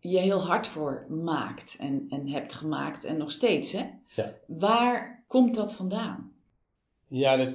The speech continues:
Speaker 2: dat heeft wel te maken ook met, eh, de rol van, van de netwerk. En netwerk is niet meer dan een keten,
Speaker 1: Mhm.
Speaker 2: als een kringloop. Eh, daar kun je alles mee vergelijken wat we doen. Zit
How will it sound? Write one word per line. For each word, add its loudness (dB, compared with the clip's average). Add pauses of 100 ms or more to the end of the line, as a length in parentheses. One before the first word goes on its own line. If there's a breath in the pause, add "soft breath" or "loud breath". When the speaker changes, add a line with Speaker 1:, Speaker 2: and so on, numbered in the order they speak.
(100)
Speaker 2:
dat 2
heeft 4
wel 6
te 2
maken 2
ook 0
met, -2
eh, -2 (480)
de 6
rol 6
van, 0 (140)
van -6
de -4
netwerk. 2
En -8
netwerk 0
is -10
niet 0
meer -4
dan -6
een -10
keten, 0 (640)
Speaker 1:
Mhm. -4
Speaker 2:
als 2
een -2
kringloop. 2 (300)
Eh, -8
daar 2
kun 0
je -4 (540)
alles 0
mee 0
vergelijken 0
wat -2
we -10
doen. -4
Zit -10